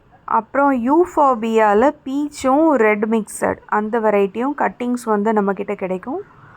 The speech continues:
ஆம், யூஃபோர்பியா மெல்லியில ரெட் கலரும் அவைலபிளா இருக்கு.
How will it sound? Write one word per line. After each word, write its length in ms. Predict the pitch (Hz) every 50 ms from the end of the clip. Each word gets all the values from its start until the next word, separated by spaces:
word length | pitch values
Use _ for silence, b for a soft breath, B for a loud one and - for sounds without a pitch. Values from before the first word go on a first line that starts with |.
| B B B B B B
ஆம், 380 | 220 226 220 214 208 214 214 214
யூஃபோர்பியா 840 | - - - 233 240 247 240 - 247 240 226 202 220 220 220 220 214
மெல்லியில 520 | 208 208 208 214 220 226 226 220 226 226
ரெட் 240 | 208 196 190 - -
கலரும் 520 | - 220 208 208 208 208 208 208 202 190
அவைலபிளா 480 | 190 190 185 185 185 180 196 185 180 185
இருக்கு. 460 | 185 185 180 - 208 233 294 370